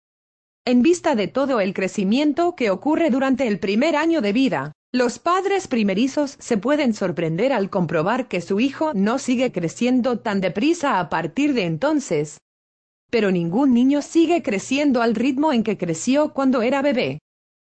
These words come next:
Después de cumplir un año, el crecimiento del bebé en longitud se enlentece. Y, a partir de los dos años,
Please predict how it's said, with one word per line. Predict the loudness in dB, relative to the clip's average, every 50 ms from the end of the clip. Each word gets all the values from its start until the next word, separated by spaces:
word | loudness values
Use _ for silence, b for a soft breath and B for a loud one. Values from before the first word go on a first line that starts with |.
| _ _ -2
Después | -2 -2 -2 -2 -2 0 0 0 0 0
de | -2 -2
cumplir | 0 -2 -2 -2 -2 -2 0 0 2
un | 2 2 2
año, | 2 2 2 0 0 -2 -4 -8 -12 _ _ _
el | -2 -2 0
crecimiento | 0 0 -2 0 2 2 2 4 4 4 2 2 0 0 0
del | 0 0 -2 -2
bebé | -2 -2 0 0 0 2
en | 2 2
longitud | 2 0 -2 -4 -4 -8 -4 -2 0 0 0 0
se | -2 -2 -2
enlentece. | 0 0 0 -2 -2 -2 -2 -2 -2 -2 -2 -4 -6 -6 -6 -8 -14 _ _ _ _ _ _ _ _ _ _ _ _ _
Y, | -2 0 2 2 0 -2 -4 -6 -12 _ _ _ -4
a | -4 -2
partir | 0 -2 -2 0 0 0 0 2
de | 0 0
los | 0 0 -2 -2 -4
dos | -4 -4 -4 -2 0
años, | 0 2 2 2 0 -2 -4 -8 -12